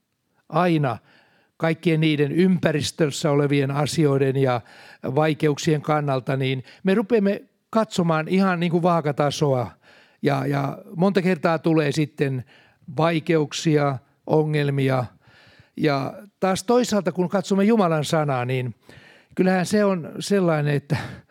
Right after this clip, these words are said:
että jos me lukisimme sieltä kaikki ne positiiviset, kaikki ne sellaiset kohdat, joissa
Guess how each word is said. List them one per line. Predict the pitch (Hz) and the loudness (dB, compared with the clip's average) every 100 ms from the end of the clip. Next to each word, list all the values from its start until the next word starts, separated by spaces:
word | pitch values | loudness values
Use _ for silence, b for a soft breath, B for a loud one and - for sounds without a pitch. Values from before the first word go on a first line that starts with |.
| B B B B B - | B B B B B -8
että | 147 147 | -8 -2
jos | 170 156 | 0 2
me | 180 | 2
lukisimme | 226 214 214 180 151 135 | 0 0 0 0 0 0
sieltä | 175 156 135 127 | 0 0 -2 -6
kaikki | - 165 196 - 185 | -2 -2 -2 -2 0
ne | 160 143 _ _ - | 0 -2 _ _ 0
positiiviset, | 175 165 175 156 131 120 - 127 - _ _ - | 2 2 0 -2 -4 -6 -10 -14 -16 _ _ -4
kaikki | 185 214 - 202 | -2 -2 0 2
ne | 180 180 139 b b b | 2 0 -4 b b b
sellaiset | - 190 180 156 135 | -2 0 2 0 -2
kohdat, | - 165 156 139 - | 0 2 2 -2 0
joissa | 139 131 - 151 | 0 0 0 -2